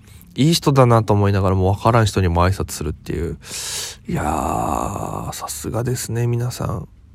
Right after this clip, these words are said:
うん、勉強になりました。僕は今度の日曜日に肉食ライブがあるのでね、そこで、えー、新ネタポチコンかまして、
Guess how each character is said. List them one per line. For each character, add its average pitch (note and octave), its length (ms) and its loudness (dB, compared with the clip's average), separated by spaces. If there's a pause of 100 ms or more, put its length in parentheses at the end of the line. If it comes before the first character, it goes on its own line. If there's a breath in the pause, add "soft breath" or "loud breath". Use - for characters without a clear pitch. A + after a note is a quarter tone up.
(160)
う - 80 -10
ん、 F#2 260 -2
勉 G#2 180 2
強 G#2 140 2
に G2+ 40 6
な G#2 80 8
り G#2 100 6
ま G2+ 140 2
し - 80 -6
た。 - 180 -8 (1120 loud breath)
僕 A2 160 8
は G#2 80 8
今 A#2+ 160 4
度 A2 120 8
の G#2+ 80 4
日 A2 200 2
曜 A#2 100 8
日 G#2+ 100 4
に G2+ 120 2
肉 G#2 180 2
食 C3 280 4
ラ B2+ 100 10
イ B2 60 8
ブ A#2 120 2
が G#2 100 6
あ G#2+ 40 6
る A2 80 4
の G#2+ 100 2
で F#2+ 120 2
ね、 G#2 220 2 (840)
そ - 180 2
こ G#2+ 120 6
で、 G#2 320 2
え G2 80 2
ー、 G#2+ 60 4
新 A#2 200 0
ネ G#2 100 4
タ F#2+ 180 4
ポ - 280 0
チ - 120 -4
コ B2 200 4
ン A2+ 80 2
か G2 140 2
ま F#2+ 120 4
し - 100 -4
て、 - 220 -4